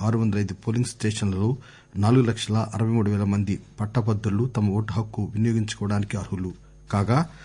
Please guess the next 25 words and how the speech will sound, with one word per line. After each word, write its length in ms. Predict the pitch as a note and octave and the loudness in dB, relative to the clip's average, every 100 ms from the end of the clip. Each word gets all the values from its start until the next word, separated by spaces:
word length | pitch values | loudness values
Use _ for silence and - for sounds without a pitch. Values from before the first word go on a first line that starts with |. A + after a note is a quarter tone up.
| - - | -20 -16
సాయంత్రం 520 | - B2 B2+ C3+ C#3 | 0 2 2 2 0
నాలుగు 220 | A2 G#2+ | 2 2
గంటల 200 | G#2 G#2+ | 0 -2
వరకు 260 | A2+ A2 G#2+ | -2 -4 -8
పోలింగ్ 320 | - G#2+ A2 | -2 0 2
కొనసాగుతుంది. 680 | G2+ F#2+ F#2+ F2 - F2+ G2 - - - - - - | 0 -4 -2 -6 -4 -4 -4 -6 -14 -20 -20 -20 -6
గత 220 | - A2+ | -4 2
ఏడాది 360 | A2 A#2+ C#3 G#2+ | 2 4 2 2
జరిగిన 320 | G#2 G#2 G2+ - - | 2 2 2 -2 -8
అసెంబ్లీ 360 | G#2 A#2+ A2+ | -2 0 2
ఎన్నికల్లో 440 | G#2 G2 G2 F#2 A2+ D#3+ - - - | 0 0 -2 -2 -2 -4 -10 -20 -4
జనగాం 380 | A2+ A2+ C#3 C3+ | 0 2 4 4
నియోజకవర్గం 600 | A2+ A2+ - G#2+ G#2+ A2 | 4 2 -2 -6 -2 0
నుంచి 240 | G2+ F#2+ A2+ | 0 -2 -4
అసెంబ్లీకి 560 | G#2 A2 G#2+ A2 G#2+ | -2 -2 0 -2 0
ఎన్నికైన 360 | G2+ G#2+ A2 G#2+ | -2 0 -2 -2
తర్వాత 440 | G#2+ G2+ F#2+ - C3+ E3+ - - - - | -2 -2 -2 0 -2 -2 -6 -20 -20 -2
బీఆర్ఎస్ 460 | A2 B2 A#2 A2+ | 2 4 4 0
కు 40 | A#2 | -4
చెందిన 320 | - A2+ G#2+ | 0 2 2
పి 260 | G#2+ B2+ A2+ | 0 -2 0
రాజేశ్వర్ 520 | G#2+ G#2+ A#2+ - G2 | 0 2 0 -2 -4
రెడ్డి 240 | F#2+ G#2+ | -2 0
రాజీనామా 520 | G2 G#2 A2+ A2+ A2 | 0 2 2 2 2
చేయడంతో 480 | G#2+ G2+ G2 G2 G#2+ | 0 -2 -2 -2 -2